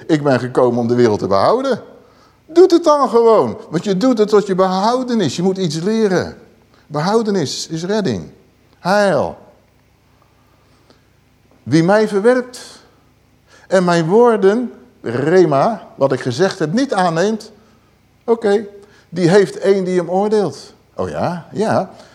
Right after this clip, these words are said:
Het woord, hier staat logos. Hé, wat was het ook alweer? Moest je wat aan vragen? Wat was logos ook alweer? Dan moest je vragen, "Wie heeft er dan gesproken?"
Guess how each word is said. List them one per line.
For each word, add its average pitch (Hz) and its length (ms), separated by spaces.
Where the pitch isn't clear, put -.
Het 143 320
woord, 190 460
hier 202 160
staat 180 220
logos. 180 800
Hé, 185 280
wat 170 160
was 117 160
het 90 120
ook 92 140
alweer? 139 240
Moest 156 140
je 147 60
wat 139 100
aan 151 120
vragen? 135 480
Wat 170 140
was 151 140
logos 156 320
ook 127 160
alweer? 175 280
Dan 147 140
moest 147 140
je 139 80
vragen, 143 360
"Wie 175 320
heeft 175 200
er 151 80
dan 131 180
gesproken?" 127 640